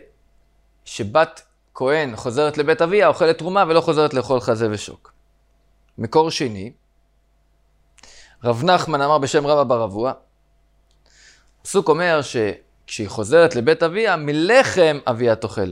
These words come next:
מלחם אביה, ולא כל לחם. תרומה כן, פרט לחזה ושוק שלא.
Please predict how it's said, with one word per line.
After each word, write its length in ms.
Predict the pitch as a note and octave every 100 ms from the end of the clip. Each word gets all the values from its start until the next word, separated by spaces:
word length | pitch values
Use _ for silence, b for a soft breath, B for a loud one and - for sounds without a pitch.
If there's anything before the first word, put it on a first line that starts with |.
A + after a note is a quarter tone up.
| G2
מלחם 680 | F#3 C#4 A3 C#3 C3 A#2+ G#2
אביה, 260 | F#2 F2 F#2
ולא 260 | G2 E3+ A3
כל 180 | A3 G3+ F#3
לחם. 220 | - - - _ _ _ b b b b b _ _ _ _
תרומה 360 | C3 D#3+ G3 G3
כן, 280 | G#3 E3+ G#2 _ _ _ -
פרט 220 | C#3+ D#3
לחזה 320 | D3+ D3 D#3
ושוק 420 | D#3+ - A3+ A3 -
שלא. 340 | F#3 D#3 -